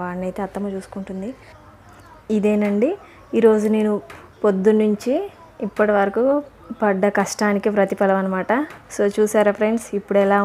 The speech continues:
ఉందో మా రూము. So మళ్ళీ చిందరవందర చేసేసాడు కదా మా చిన్నగాడు. So ఇప్పుడు వచ్చేసి టైమ్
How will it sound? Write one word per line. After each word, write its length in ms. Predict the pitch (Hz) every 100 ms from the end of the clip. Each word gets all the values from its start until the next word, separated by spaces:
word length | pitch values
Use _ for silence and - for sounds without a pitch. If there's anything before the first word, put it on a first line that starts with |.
| 202
ఉందో 180 | 202 202
మా 60 | 196 190
రూము. 280 | 190 196 311 415 - - - - - - - - - 240
So 80 | - 202 196
మళ్ళీ 240 | 196 196 226 240
చిందరవందర 540 | 220 214 214 214 214 208
చేసేసాడు 560 | 202 - 208 190 202 190
కదా 180 | 196 254 415 - - - 214
మా 80 | 202 220
చిన్నగాడు. 400 | 208 208 214 349 - - - - -
So 80 | - 240
ఇప్పుడు 180 | 233 233 233
వచ్చేసి 280 | 262 254 196 247
టైమ్ 160 | 240